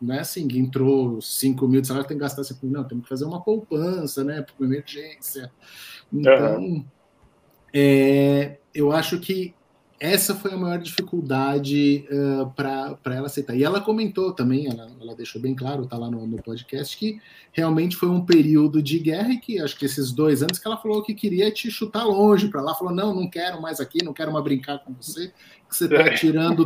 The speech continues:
Speaker 1: todos os meus, vamos dizer assim, os meus prazeres, vai." <laughs>
Speaker 2: Sim.
Speaker 1: Né? E,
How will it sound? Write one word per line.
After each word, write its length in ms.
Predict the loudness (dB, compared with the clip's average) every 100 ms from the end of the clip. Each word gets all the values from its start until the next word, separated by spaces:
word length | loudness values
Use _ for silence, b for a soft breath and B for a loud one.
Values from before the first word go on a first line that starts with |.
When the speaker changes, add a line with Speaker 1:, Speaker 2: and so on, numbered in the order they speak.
| 4
Speaker 1:
todos 360 | 4 4 2 2
os 220 | 2 2
meus, 1000 | 2 2 4 4 4 2 -2 -6 -8 -14 -18 B B B -4
vamos 160 | 0
dizer 40 | 2
assim, 140 | 0
os 80 | 0
meus 180 | 0 0
prazeres, 800 | 4 4 4 6 8 8 4 2
vai." 340 | 2 4 4
<laughs> 380 | 2 2 0 0
Speaker 2:
Sim. 420 | 0 0 0 -2 -8 -16 _ -6
Speaker 1:
Né? 240 | -4 -4 -10 B B B B _
E, 540 | -2 0 2 0 -2